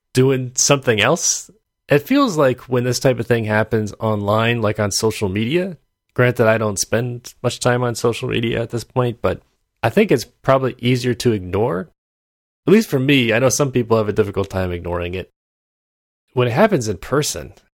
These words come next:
it's not like someone just wrote a comment and sent it out into the ether, and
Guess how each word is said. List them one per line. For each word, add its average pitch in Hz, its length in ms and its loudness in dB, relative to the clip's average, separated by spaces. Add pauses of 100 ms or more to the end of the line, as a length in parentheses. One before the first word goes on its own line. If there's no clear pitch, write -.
(500)
it's - 120 0
not 156 200 2
like 117 180 0
someone 127 360 2
just - 460 -2
wrote 120 240 2
a 110 40 2
comment 120 500 -2
and 101 120 -2
sent 113 280 -2
it 104 80 0
out 104 220 2
into 95 200 -6
the 90 160 -6
ether, 92 440 -2 (720)
and 101 560 -4